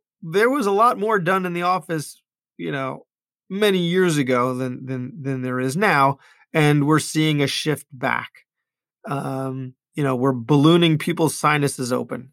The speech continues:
That's a story for a different day. I am not a big fan of the balloon, um, but that's just an example of it.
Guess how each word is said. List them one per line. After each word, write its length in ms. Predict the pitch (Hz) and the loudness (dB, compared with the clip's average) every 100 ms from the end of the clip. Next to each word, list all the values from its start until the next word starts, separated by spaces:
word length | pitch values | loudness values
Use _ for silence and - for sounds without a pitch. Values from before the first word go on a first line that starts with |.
| - | -2
That's 240 | 160 151 | -2 -2
a 40 | 123 | -10
story 460 | - 151 135 131 | -4 0 2 0
for 160 | 123 131 | -2 -8
a 100 | 127 | -6
different 340 | 131 131 117 | -6 -8 -6
day. 320 | 131 123 123 - | -4 -4 -4 -4
I 140 | 135 | -2
am 180 | 135 123 | -2 -2
not 360 | 127 127 123 _ _ _ _ _ _ _ _ _ - | 2 4 2 _ _ _ _ _ _ _ _ _ -8
a 80 | 165 | -8
big 380 | 117 156 139 117 _ | 0 2 2 0 _
fan 460 | - 151 143 135 | -6 -2 0 0
of 80 | 120 | -2
the 80 | 120 | -6
balloon, 720 | 117 135 214 202 147 156 175 _ _ _ - | -4 2 4 4 4 2 -4 _ _ _ -4
um, 540 | 151 139 135 135 135 _ _ _ _ - | 0 0 -2 -6 -10 _ _ _ _ -2
but 300 | 165 139 - | 0 0 0
that's 240 | 160 139 | -2 -2
just 240 | - 147 151 | -4 -4 -2
an 80 | 127 | -6
example 560 | 117 127 131 117 127 | -6 -6 -6 -6 -6
of 160 | - | -8
it. 120 | 160 | -10